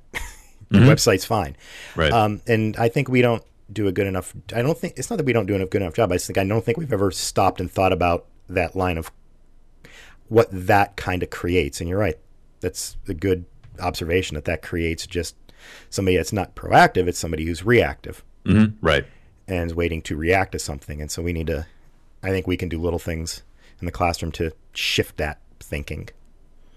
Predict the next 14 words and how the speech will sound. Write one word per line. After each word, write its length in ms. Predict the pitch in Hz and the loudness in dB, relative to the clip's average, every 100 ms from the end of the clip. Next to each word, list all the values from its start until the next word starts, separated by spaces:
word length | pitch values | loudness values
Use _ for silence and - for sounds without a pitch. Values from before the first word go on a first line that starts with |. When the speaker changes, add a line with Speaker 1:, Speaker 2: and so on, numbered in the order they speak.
| - - - - 175 | -20 -20 -20 -2 4
Speaker 2:
Yeah, 140 | 175 | 6
I 60 | 131 | 6
think, 260 | 208 208 | 2 2
um, 480 | 127 98 87 82 82 - | 2 2 0 -4 -8 -2
I 80 | 110 | 2
mean, 140 | 110 | 4
the, 160 | 110 92 | 4 2
the 120 | 92 | -2
definition 600 | 92 135 139 117 - 95 | 2 0 2 -2 -2 -4
of 80 | 80 | -6
design 540 | 76 76 78 82 87 | -6 -4 -2 -4 -6
is 100 | 80 | -10
constantly 640 | - 80 80 - 82 78 71 | -6 -4 -4 -6 -6 -6 -6
growing 480 | - 73 78 85 87 | -4 0 0 -2 -4